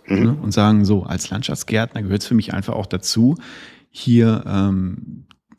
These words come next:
Speaker 2: mich mit den Kollegen auszutauschen und, und einfach auch Teil dieser, dieses Verbandes, dieser Community zu sein. Ähm,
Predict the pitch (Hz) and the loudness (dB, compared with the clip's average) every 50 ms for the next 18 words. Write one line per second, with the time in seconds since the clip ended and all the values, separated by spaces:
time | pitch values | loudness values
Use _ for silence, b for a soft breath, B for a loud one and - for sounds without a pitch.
0 | _ _ _ _ _ - 110 107 - 110 101 98 98 - - 101 101 107 104 101 | _ _ _ _ _ 0 2 2 4 2 4 4 4 2 4 4 4 4 4 2
1 | - - 113 - - 120 - 120 117 113 - - 104 - - - - - 117 104 | 2 0 -2 -4 -2 -2 0 0 0 2 2 2 0 0 0 -2 2 2 2 2
2 | - - - 117 113 - 120 - - - 104 95 95 - _ _ - - - 139 | 4 2 2 2 2 2 -2 -2 0 0 0 0 -2 -6 _ _ -8 -2 0 4
3 | 139 123 104 95 101 98 95 95 92 95 92 92 92 - 95 95 90 - - - | 4 4 4 4 2 2 2 4 2 2 2 0 -4 -6 -6 -6 -6 -6 -4 -4
4 | 92 87 82 82 110 156 175 170 - - 104 95 92 92 95 90 - 98 92 92 | -2 0 0 0 0 0 -2 -4 -4 -4 -2 -2 -2 -2 -4 -2 0 0 2 4
5 | 98 117 143 143 - - 151 - - 131 117 131 135 160 190 - _ B B B | 4 4 2 0 -2 -6 -4 -2 0 0 2 2 0 0 -2 -4 _ B B B
6 | B B B B B B B B B B B - - 110 110 110 110 107 110 110 | B B B B B B B B B B B -2 0 4 4 6 6 6 6 6
7 | 107 110 107 107 110 | 4 4 0 -2 -6